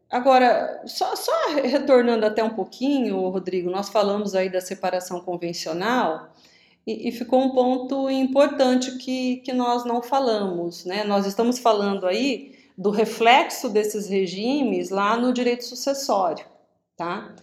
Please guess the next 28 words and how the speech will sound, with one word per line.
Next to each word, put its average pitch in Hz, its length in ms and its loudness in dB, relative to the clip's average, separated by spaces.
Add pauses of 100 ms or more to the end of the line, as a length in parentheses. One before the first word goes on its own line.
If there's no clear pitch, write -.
(380)
Então, 254 160 2
quando 508 200 2
nós 381 180 6
falamos 254 360 4
no 220 100 0
regime 202 380 0
da 180 140 0
separação 180 600 -2
convencional, 170 1200 0 (400)
que - 800 -6
o 170 80 -8
que - 140 -2
é 190 40 2
meu 196 260 4
é 175 60 0
meu, 196 260 4
o 202 80 -2
que 196 80 -2
é 170 40 0
seu 170 280 -2
é 160 60 -2
seu, 226 580 0 (640)
é, 175 800 -2
e 190 60 2
na 190 160 4
hora 185 280 6
da, 165 460 0
da, 170 400 -10